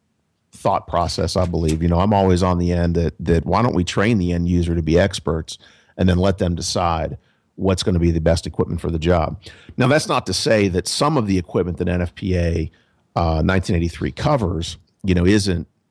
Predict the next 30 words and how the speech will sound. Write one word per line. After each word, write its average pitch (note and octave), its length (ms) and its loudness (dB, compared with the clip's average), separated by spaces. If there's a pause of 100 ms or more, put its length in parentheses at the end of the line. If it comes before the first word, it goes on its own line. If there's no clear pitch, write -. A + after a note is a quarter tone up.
(420)
isn't A2+ 280 2
quality F#2+ 380 0
equipment, F2 460 -4
isn't, F2+ 320 -2 (180)
isn't, F2 360 0 (100)
uh, D#2+ 420 0
usable F2 600 4
across E2+ 460 0
a F2 80 -2
broad E2+ 420 0
range E2+ 440 0
of D#2 440 -2 (140)
environments, E2+ 800 0 (540)
but G2 260 0
that's C#3 260 0
more G#2+ 240 0
the F2 80 -6
technical F2+ 420 -6
use F2 320 -2
equipment. D2+ 500 -4 (300)
And, E2+ 260 0
you A2 80 4
know, F2+ 140 2
for - 140 -6
the E2+ 100 0
f-, - 120 -12 (120)
firefighter A2 640 2
audience E2+ 480 -2
out E2+ 220 -2
there, E2 300 -2